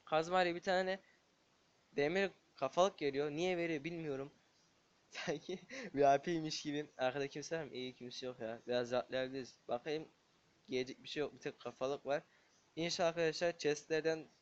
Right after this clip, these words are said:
bayağı bir şey çıkar. Bu bana dedi ki buradan diamond çıkmıyor. Bu bana iddia etti. Diamond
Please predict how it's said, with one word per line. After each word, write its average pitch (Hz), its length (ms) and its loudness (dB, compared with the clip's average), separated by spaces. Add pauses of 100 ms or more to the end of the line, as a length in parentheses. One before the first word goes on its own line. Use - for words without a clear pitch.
(140)
bayağı 139 180 8
bir 151 60 0
şey 160 100 -6
çıkar. 180 240 2 (320)
Bu 180 140 8
bana 220 380 12
dedi 233 160 4
ki 233 200 -2
buradan 202 280 4
diamond 202 360 8
çıkmıyor. 165 460 0 (500)
Bu 165 100 4
bana 196 340 8
iddia 185 440 6
etti. 151 360 0
Diamond 165 320 4